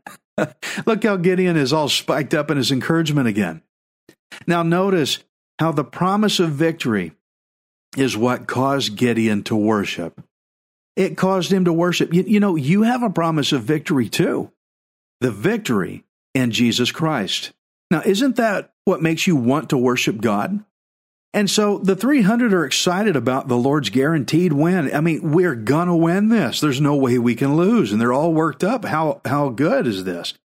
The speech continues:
But how did they get this interpretation from a dream about a loaf of barley bread knocking a tent down? <laughs> I'd read things like this sometime and I go, "What?" Well, let's look at it. Again, context.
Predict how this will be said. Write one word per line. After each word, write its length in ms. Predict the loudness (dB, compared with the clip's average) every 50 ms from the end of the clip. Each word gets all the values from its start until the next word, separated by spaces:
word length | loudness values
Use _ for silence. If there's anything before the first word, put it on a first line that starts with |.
| _ _ _ -6
But 400 | -2 0 0 0 -2 -4 -8 _ _ _ _ _ _ _ _ _ -8
how 140 | -4 -2 0
did 140 | 0 0 0
they 120 | 0 0
get 200 | 0 0 0 0
this 160 | 0 -2 -2 -2
interpretation 720 | -2 -2 -2 -2 -2 -4 -4 -2 -2 -2 -2 -2 -2 -4
from 140 | -2 -2 -2
a 60 | -2
dream 500 | -2 0 0 0 0 0 -2 -4 -8 -10 -12 _ _ _ _ _ _ _ _ _ -6
about 240 | -4 -2 0 0 0
a 60 | 0
loaf 320 | 0 0 0 0 0 -2 -4
of 160 | -4 -2 -2
barley 300 | -2 0 0 0 0 0
bread 280 | 0 -2 -2 -2 -2
knocking 300 | -2 -2 -2 -2 -2 -2
a 80 | -2 -2
tent 260 | 0 0 0 0 0
down? 280 | -2 -4 -4 -4 -8 -10 _ -6 -6 -6 -8 -10 -16 -20 _ _ _ -4
<laughs> 800 | -4 -4 -4 -6 _ _ -10 -10 -8 -8 -8 -8 -10 -8 -6 -4
I'd 300 | -2 -2 -2 -2 0 2
read 260 | 2 2 2 0 0
things 240 | 0 0 0 2 0
like 180 | 0 -2 -2
this 160 | -2 -2 -2 0
sometime 360 | -2 -2 -2 -2 -2 -2 0
and 100 | 0 -2
I 40 | -2
go, 100 | -2 -2
"What?" 500 | -2 0 0 0 -2 -2 -4 -8 -18 _ _ _ _ _ _ _ _ _ _ _ -4
Well, 180 | -2 0 2
let's 220 | 2 0 0 2 0
look 160 | 0 0 0
at 180 | 0 -2 -2 -4
it. 140 | -6 -10 _ _ _ _ _ _ _ _ _ _ _ _ -6
Again, 380 | -4 -2 0 0 0 -2 -2 -2
context. 720 | -2 -2 -2 -2 -2 -4 -4 -4 -4 -6 -8 -10 -10